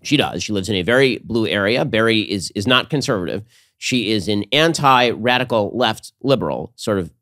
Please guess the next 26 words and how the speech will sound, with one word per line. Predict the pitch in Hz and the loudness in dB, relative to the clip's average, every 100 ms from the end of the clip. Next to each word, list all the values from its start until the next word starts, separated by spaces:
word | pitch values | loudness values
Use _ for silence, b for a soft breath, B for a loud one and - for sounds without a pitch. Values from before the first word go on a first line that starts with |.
| _ | _
Andrew | 110 113 101 | -2 -2 0
Sullivan | - 160 143 135 | 2 2 4 2
mode, | 131 123 120 113 110 _ _ _ | 4 4 2 0 -8 _ _ _
uh, | 139 69 - _ - | -14 -12 -14 _ -20
s-, | - - _ | -20 -20 _
sort | - - 135 | -12 -2 0
of | 117 92 - | 0 -2 -4
in, | 117 - | -2 0
in | 123 | 2
the | |
mode | 123 120 113 | 4 4 4
of, | 92 | 0
of | 82 92 | -2 -4
some | 131 | -2
of | 123 | 0
the | |
members | 110 107 101 | 2 0 0
of | |
the | 107 | -2
intellectual | 101 101 - 127 | -2 -4 -4 2
dark | 180 180 | 4 4
web. | 165 139 b b b | 2 0 b b b
A-, | - - | -2 2
and | 151 147 | 2 6
Bari | 180 175 | 6 6
Weiss | 156 139 | 4 2